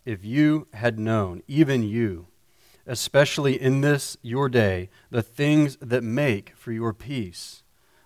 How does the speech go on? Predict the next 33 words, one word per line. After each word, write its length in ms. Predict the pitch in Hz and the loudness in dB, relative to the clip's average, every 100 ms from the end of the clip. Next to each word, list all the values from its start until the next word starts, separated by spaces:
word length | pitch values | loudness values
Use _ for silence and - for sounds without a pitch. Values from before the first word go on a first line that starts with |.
| - | -6
but 100 | 113 | 4
now 240 | 127 127 | 8 8
they 160 | 113 104 | 8 0
are 120 | 95 | -2
hidden 440 | - 151 104 87 | -4 -6 -6 -12
from 240 | - 104 98 | -14 -12 -10
your 160 | 98 | -2
eyes." 540 | 101 98 85 85 85 _ _ _ _ _ _ - 117 | 0 0 -4 -12 -20 _ _ _ _ _ _ -14 0
For 100 | 156 | 4
days 300 | 147 165 143 | 8 8 6
will 100 | 160 | 0
come 280 | - 170 160 | 4 4 4
upon 380 | 123 156 160 | 2 2 2
you 140 | 131 117 - - | 2 -2 -6 -12
when 140 | 139 139 | -2 0
your 100 | 151 | 4
enemies 460 | 156 180 180 170 | 10 10 12 8
will 160 | 131 151 | 6 2
build 540 | 120 104 160 185 190 | 2 2 6 8 8
an 160 | 165 135 | 6 -2
emba-, 400 | 127 110 151 170 | 0 4 4 4
embankment 480 | - 151 160 165 151 | 0 2 2 2 0
around 360 | 147 139 135 | 0 0 0
you, 200 | 123 135 - - | -2 -6 -8 -16
surround 600 | - - 139 139 165 170 | -8 0 4 8 8 10
you, 80 | 165 | 10
and 180 | 160 117 | 8 6
close 320 | - 170 170 | 2 6 6
you 140 | 160 156 | 8 6
in 240 | 131 113 | 6 4
on 260 | 123 127 127 | 2 2 2
every 320 | 143 143 147 135 | 0 0 0 -4
side, 540 | - 120 107 85 85 | 2 2 2 -2 -12